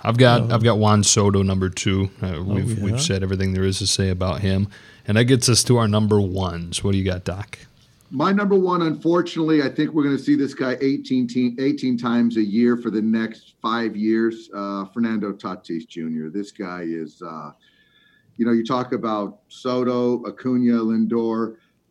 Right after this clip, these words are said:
Speaker 3: Um, like Lindor, plays shortstop, premium shortstop. It's a hundred a mile, hundred miles an hour across the diamond. It's the, the speed.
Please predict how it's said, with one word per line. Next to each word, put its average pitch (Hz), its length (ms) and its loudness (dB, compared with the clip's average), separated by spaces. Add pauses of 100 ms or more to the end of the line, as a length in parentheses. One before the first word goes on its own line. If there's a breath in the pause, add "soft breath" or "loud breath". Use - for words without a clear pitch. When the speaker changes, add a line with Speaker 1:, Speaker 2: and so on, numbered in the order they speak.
(100)
Speaker 3:
Um, 85 560 -8
like 117 240 -4
Lindor, 117 520 0
plays 120 280 0
shortstop, 113 680 -4
premium 120 360 2
shortstop. 107 760 -4
It's 104 200 -8
a 92 60 -12
hundred 120 360 0
a 113 40 0
mile, 107 400 -2
hundred 123 200 -2
miles 113 300 0
an 101 60 -6
hour 104 260 -4
across 110 440 -8
the 104 100 -10
diamond. 104 720 -4 (400)
It's 101 260 -8
the, 85 400 -12
the 78 80 -16
speed. 127 760 -4